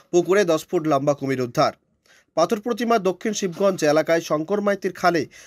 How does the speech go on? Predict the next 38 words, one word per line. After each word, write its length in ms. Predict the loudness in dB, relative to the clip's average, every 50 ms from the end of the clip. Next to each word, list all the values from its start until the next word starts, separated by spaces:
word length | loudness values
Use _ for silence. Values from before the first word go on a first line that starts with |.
| _ _ 0
গত 200 | 2 2 2 2
তিন 280 | -2 -2 -2 -2 -2 -2
দিন 180 | -2 -2 0
ধরে 180 | 0 0 0 0
একটি 160 | -2 _ -10
কুমির 340 | -8 -4 -2 0 0 0 2
দেখতে 300 | 0 0 -2 _ -8 -2
পাওয়ায় 320 | 2 4 4 4 4 0 -2
এলাকায় 320 | -4 -2 -2 0 0 0 0
আতঙ্ক 340 | 0 -2 -6 -14 -10 -10 -10
ছড়িয়ে 260 | -10 -6 -6 -6 -6
পড়ে। 240 | -4 -4 -6 -6 -6 -10 _ _ _ _ -20 -20 _ _ 0
খবর 280 | 2 2 4 2 2
দেওয়া 180 | 2 2 2 2
হয় 160 | 2 0 -2
বন 200 | 0 -2 -2 0
দপ্তরকে। 540 | -2 -2 -4 _ -10 -10 -10 _ -14 -16 -16 _ _ _ _ _
সঙ্গে 280 | _ -2 -2 0 0 0
সঙ্গে 280 | -2 -2 2 2 2 4
রামগঙ্গা 520 | 4 2 0 0 -2 -2 0 2 0 0
রেঞ্জার 400 | 2 0 -2 0 0 0 0 0
অসীম 360 | -2 -4 -4 -4 -4 -6 -2
দণ্ডপাতের 520 | -2 0 0 0 -2 -2 -2 -2 -2 -2 0
নির্দেশে 500 | 0 0 2 0 0 0 2 -2 -2 -2 -4 -18 -20 _ _
কর্মীরা 380 | _ 2 2 4 4 4 4 2
দিন 260 | 0 0 -2 -2 0
রাত 260 | 2 2 2 2 0 _
পাহারায় 400 | -8 -6 -2 -2 0 0 0 -2
থাকে, 280 | -4 -8 -16 -10 -4 -4
দিতে 200 | -4 -2 -2 -4
থাকে, 340 | -4 -6 -6 _ -10 -14 -14 _ _ _ _ _ _ -20 -20 -20 -20 _ -6
কিন্তু 240 | -4 -2 -2 -2 2
কোনো 220 | 2 4 4 4
মতে 260 | 2 2 0 0 -2
কুমিরটিকে 480 | -4 -2 -4 -4 -4 -6 -8 -6 -6 -6
ধরা 260 | -4 -2 0 0 2
যাচ্ছিল 380 | 0 0 -2 -4 -4 -2 0 2
না। 220 | 2 2 0 -2